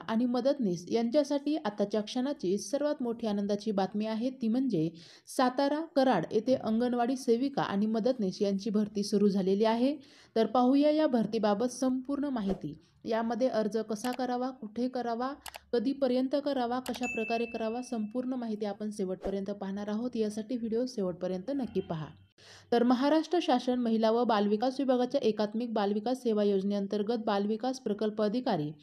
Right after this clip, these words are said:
सातारा पूर्व या प्रकल्पांतर्गत रिक्त असलेली मिनी अंगणवाडी सेविका, अंगणवाडी मदतनीस पदाच्या रिक्त जागा भरण्याची जाहिरात निघाली आहे.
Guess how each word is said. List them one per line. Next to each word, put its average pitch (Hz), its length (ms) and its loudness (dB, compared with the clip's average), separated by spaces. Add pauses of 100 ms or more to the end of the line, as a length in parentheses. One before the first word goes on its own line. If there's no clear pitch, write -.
(420)
सातारा 277 480 2 (120)
पूर्व 294 380 6
या 247 160 2
प्रकल्पांतर्गत 208 840 0
रिक्त 254 280 -2
असलेली 220 400 0
मिनी 226 260 0
अंगणवाडी 254 460 0
सेविका, 208 540 0 (400)
अंगणवाडी 262 520 2
मदतनीस 269 560 0
पदाच्या 208 400 0
रिक्त 254 220 -4
जागा 208 340 2
भरण्याची 196 480 0
जाहिरात 202 400 2
निघाली 185 380 2
आहे. 170 320 -2